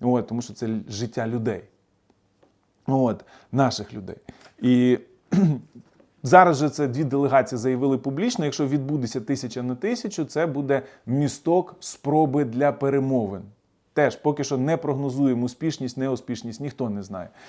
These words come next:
Ви бачите, що з росіянами, е, говорити неможливо.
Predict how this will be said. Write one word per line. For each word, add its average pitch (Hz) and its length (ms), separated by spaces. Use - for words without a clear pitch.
Ви 120 120
бачите, 151 360
що - 140
з 117 80
росіянами, 131 720
е, 120 380
говорити 139 560
неможливо. 123 720